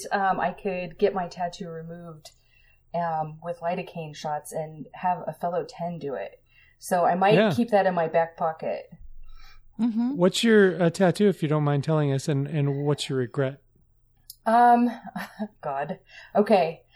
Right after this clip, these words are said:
Speaker 1: Um, the day Johnny Cash died, I felt really sad about it because I had grown up listening to Johnny Cash, and it was like a, it was a very, like, sentimental thing for me.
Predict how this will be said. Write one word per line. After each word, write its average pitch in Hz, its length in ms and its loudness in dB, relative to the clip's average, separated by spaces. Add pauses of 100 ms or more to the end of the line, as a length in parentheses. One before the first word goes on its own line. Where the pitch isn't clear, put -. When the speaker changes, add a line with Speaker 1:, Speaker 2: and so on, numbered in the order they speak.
(400)
Speaker 1:
Um, 214 400 6 (260)
the 226 100 4
day 247 300 4
Johnny 247 300 6
Cash 185 420 0
died, 156 500 -2 (640)
I 190 520 2 (280)
felt 185 540 0
really 190 280 -8
sad 285 300 2
about 139 280 2
it - 320 -4 (100)
because 185 520 -4
I 175 160 0
had 175 280 -2
grown 175 220 -6
up 165 240 -4
listening 165 400 -8
to 165 120 -14
Johnny 156 360 -10
Cash, 151 520 -8
and 151 240 -10
it - 80 -12
was 165 300 -12
like 160 200 -6
a, 156 320 -4 (640)
it - 40 -4
was 262 140 0
a 269 40 2
very, 240 280 6
like, 190 180 2
sentimental 160 880 -4
thing 156 260 -6
for 135 120 -10
me. 135 340 -14